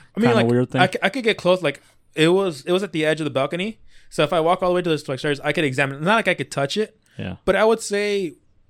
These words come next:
Speaker 1: um, I don't know how to explain it to the podcast, but for us here, it's from, like, where I, I am to where that door is.
Speaker 2: Yeah, so
Speaker 1: It's
Speaker 2: that's a good four feet. So
Speaker 1: Yeah.
Speaker 2: you can't touch it, but, like, you could clearly see it.
Speaker 1: Yeah, like,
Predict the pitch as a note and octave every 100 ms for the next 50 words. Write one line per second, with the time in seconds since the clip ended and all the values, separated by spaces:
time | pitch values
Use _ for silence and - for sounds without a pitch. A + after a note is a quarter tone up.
0 | - D#3+ E3+ C#3+ A#2+ C3 D#3 F3 E3 -
1 | D3 D3+ B2+ - C#3 E3+ F3 - - C3+
2 | C3 D#3 C#3+ C#3 C#3+ F3 - _ _ _
3 | _ - F#3 A3+ F#3+ D#3+ C#3+ D3 D#3+ D3+
4 | E3 G3+ B3+ D4 - F3 D#3+ C#3+ C#3 C#3
5 | A#2+ A2 - - _ _ - C4 - -
6 | B2+ D3 C#3+ D3+ D3 _ _ _ _ -
7 | - C#3 C3 - C#3+ - _ _ _ _
8 | _ A3 B3+ - - A#3+ B3+ C#4 - F#3+
9 | - F#3 F#3 B2 A#2 A2 A2 C3+ B2+ G2+
10 | - - D3+ D#3+ B2+ A#2 - D#3 G#2+ G#3
11 | F#3+ A#2+ C#3+ C3+ -